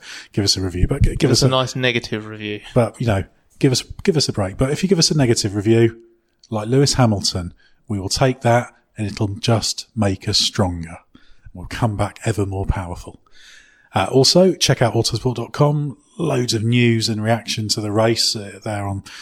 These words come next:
Speaker 1: Sunday night, and we'll be appearing through the next couple of days and all the, the latest, latest, uh, goings on, 'cause there's all sorts of, uh, big stories, uh, coming on. Driver market's a huge thing. We haven't really, uh, even talked about that. There's some movements there, uh, over, over the weekend.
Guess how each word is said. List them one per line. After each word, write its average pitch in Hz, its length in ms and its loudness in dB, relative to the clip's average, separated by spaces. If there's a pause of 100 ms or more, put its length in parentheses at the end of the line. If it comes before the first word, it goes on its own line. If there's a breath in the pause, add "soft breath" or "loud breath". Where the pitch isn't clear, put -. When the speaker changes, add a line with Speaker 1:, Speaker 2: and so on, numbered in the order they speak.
(120)
Speaker 1:
Sunday 104 320 2
night, 107 200 0
and 95 80 -10
we'll 98 100 -8
be 101 140 -4
appearing 101 320 0
through 107 180 -2
the 98 80 -4
next - 380 -4 (400 loud breath)
couple 110 240 0
of 98 60 -4
days 113 340 2
and 107 80 -2
all 101 140 -2
the, 101 160 2
the 101 100 -2
latest, - 500 -2 (160)
latest, 107 540 -2
uh, 101 320 -8
goings 107 340 0
on, 107 180 -2
'cause 101 120 -2
there's 98 140 -4
all 107 180 -8
sorts - 320 -6
of, 92 160 -8
uh, 98 140 -4 (400 loud breath)
big 107 160 0
stories, 101 440 0
uh, 95 220 -8
coming 107 200 -4
on. 98 60 -6
Driver 104 360 2
market's 95 400 -4
a - 20 -8
huge 101 260 -4
thing. 104 100 -4
We 104 40 -4
haven't 101 160 -4
really, 98 260 -4
uh, 98 120 -6 (340 loud breath)
even 101 160 -6
talked 123 240 0
about 95 160 -6
that. 98 140 -8
There's 107 100 -6
some 104 140 -6
movements 101 380 -4
there, 107 300 -4
uh, 101 480 -10
over, 104 240 -2
over 104 140 2
the 98 100 2
weekend. 127 460 2